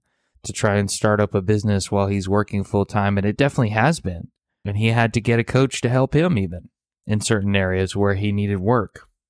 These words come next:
There's nothing wrong with that. I do really like and admire the fact that Kenneth told us he has to stay in top mental and physical shape to do both jobs really well.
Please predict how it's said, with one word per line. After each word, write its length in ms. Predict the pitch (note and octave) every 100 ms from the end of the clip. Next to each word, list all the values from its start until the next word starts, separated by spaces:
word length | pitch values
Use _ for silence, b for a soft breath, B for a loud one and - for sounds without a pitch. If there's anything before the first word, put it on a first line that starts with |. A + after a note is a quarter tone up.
| _ -
There's 160 | G#2+ A#2
nothing 260 | D3+ C3
wrong 220 | G#2+ C3
with 160 | D3+ F#2+
that. 280 | G2 F#2 - _ _ -
I 60 |
do 300 | A#2+ C3+ F3
really 340 | F#3+ C#3+ C3+ A2+
like 480 | G#2 G2 G#2+ G#2+ -
and 180 | G#2
admire 560 | G#2 F#2+ G2 G2 G#2 G2+
the 120 | G2
fact 420 | G2+ G2+ G2 F#2+
that 200 | - F#2+ - _ _ -
Kenneth 420 | - C3+ F3+ -
told 300 | - A#2+ G2
us 320 | G2 G2 - - _ _ _
he 320 | - - C#3+ D3+
has 340 | C#3+ C3 -
to 80 | A#2
stay 480 | - - A2+ G#2+ G#2
in 180 | G2 G2
top 360 | - A#2 A#2 -
mental 500 | G2 G#2+ A#2+ C#3 A2
and 160 | G2+
physical 460 | - A2 G#2+ - G2+
shape 440 | - - F#2 F2+ - _ -
to 100 | -
do 440 | G2 A2+ A2+ A2
both 300 | G2 G#2 A2+
jobs 380 | - G#2 G#2+ G2+
really 240 | G#2 G#2 G#2
well. 460 | A2+ A#2 F2+ -